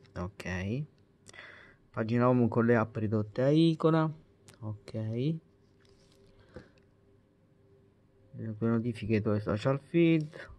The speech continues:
ok, vediamo da solo. Scorri da sinistra per tornare al, ok,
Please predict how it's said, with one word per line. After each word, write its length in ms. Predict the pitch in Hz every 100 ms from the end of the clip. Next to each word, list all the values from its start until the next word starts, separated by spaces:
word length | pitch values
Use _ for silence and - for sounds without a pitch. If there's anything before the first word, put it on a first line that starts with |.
| _
ok, 280 | 117 107 - 127 127 131 123
vediamo 500 | 120 110 110 107 110
da 100 | 117
solo. 240 | 120 151 151 - - - _
Scorri 220 | - 139
da 100 | 120
sinistra 400 | 117 135 - 123
per 120 | 113
tornare 340 | 120 123 120 107
al, 200 | 107 - -
ok, 960 | 110 110 120 - - 113 117 147 180